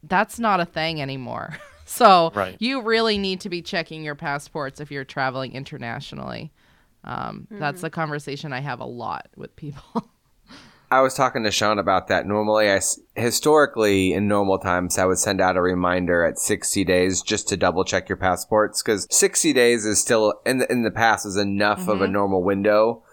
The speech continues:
Speaker 4: to go through the
Speaker 2: Mm-hmm.
Speaker 4: normal processes or processes. But now I really should back it up to ninety days, only because w-, with the backups and
Speaker 2: I mean,
Speaker 4: stuff, you don't have to pay a rush fee. I mean,
Speaker 2: you might even think about, sounds crazy, but even four months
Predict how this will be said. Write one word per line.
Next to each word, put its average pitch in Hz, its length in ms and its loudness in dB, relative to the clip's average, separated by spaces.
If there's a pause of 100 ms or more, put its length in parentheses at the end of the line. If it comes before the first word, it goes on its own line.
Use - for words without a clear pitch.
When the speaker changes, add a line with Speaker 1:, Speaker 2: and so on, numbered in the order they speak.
(240)
Speaker 4:
to 117 120 0
go 107 180 4
through 104 140 -2
the 98 80 2
Speaker 2:
Mm-hmm. 90 100 0
Speaker 4:
normal 95 320 2
processes 110 960 2 (300)
or - 80 -4
processes. 110 840 0 (260)
But 107 320 -2
now 104 200 4
I 104 100 4
really 120 280 4
should 101 180 -4
back 92 240 2
it 98 60 0
up 90 140 0
to 95 100 -2
ninety 92 340 2
days, 95 400 2 (140)
only 104 260 2
because 92 880 2 (280)
w-, - 180 -4
with 113 140 -4
the - 80 -6
backups 107 460 0
and 110 80 -4
Speaker 2:
I 127 40 0
mean, - 40 0
Speaker 4:
stuff, 117 220 2
you 104 60 -2
don't 95 80 0
have 87 60 -6
to - 80 -12
pay 87 100 2
a 80 60 2
rush 110 340 2
fee. 104 440 2
I 98 100 0
mean, 95 540 -2 (200)
Speaker 2:
you 139 100 -18
might 170 180 0
even 110 180 -2
think 110 200 -4
about, 101 320 -6
sounds 143 280 4
crazy, 104 300 -8
but 113 100 -4
even 120 160 -8
four 107 240 0
months 101 480 -8